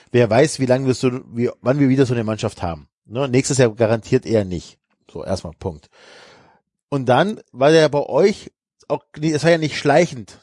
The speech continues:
so, dass es rausfing aus der Champions League, sondern es kam ja relativ abrupt. So, dann war die, da war die Geschichte, Bobic geht und Dings ist gegangen, ähm,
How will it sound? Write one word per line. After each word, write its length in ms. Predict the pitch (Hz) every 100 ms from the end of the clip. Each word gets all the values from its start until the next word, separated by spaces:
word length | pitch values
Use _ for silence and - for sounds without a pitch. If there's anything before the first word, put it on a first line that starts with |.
| -
so, 120 | 110
dass 120 | 98 117
es 160 | 110
rausfing 380 | 123 127 - 120
aus 80 | 107
der 80 | 104
Champions 300 | 110 98 98
League, 80 |
sondern 160 | - 113
es 100 | -
kam 140 | 139
ja 80 | 139
relativ 320 | 127 131 131
abrupt. 480 | 117 - 113 _ -
So, 140 | - 95
dann 140 | 104
war 100 | 117
die, 300 | 123 120 123 - - - - -
da 100 | 120
war 80 | 123
die 80 | 127
Geschichte, 460 | 127 143 127 135
Bobic 520 | 127 123 147 170 - -
geht 360 | 151 156 143
und 340 | 131 123 123 117
Dings 260 | 160 185
ist 140 | 170 -
gegangen, 540 | 160 156 156 156 156
ähm, 420 | 131 131 127 120